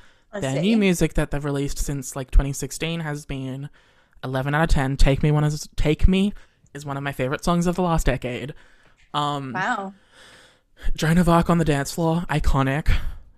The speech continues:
Speaker 2: That shit slaps. And just, like, two days before New Year, they released an explicit version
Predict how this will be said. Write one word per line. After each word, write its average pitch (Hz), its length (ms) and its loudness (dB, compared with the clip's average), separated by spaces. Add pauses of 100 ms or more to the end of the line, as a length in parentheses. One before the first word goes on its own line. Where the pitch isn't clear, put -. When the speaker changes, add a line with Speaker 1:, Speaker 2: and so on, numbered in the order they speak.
(100)
Speaker 2:
That 139 160 -4
shit - 220 -4
slaps. - 720 0 (360)
And 160 560 2 (340)
just, - 720 -2
like, 170 240 -2
two 185 200 2
days 170 220 2
before 170 280 0
New 180 160 2
Year, 143 300 0
they 151 160 0
released 151 420 2 (400)
an 147 80 0
explicit - 580 -2
version 160 540 -6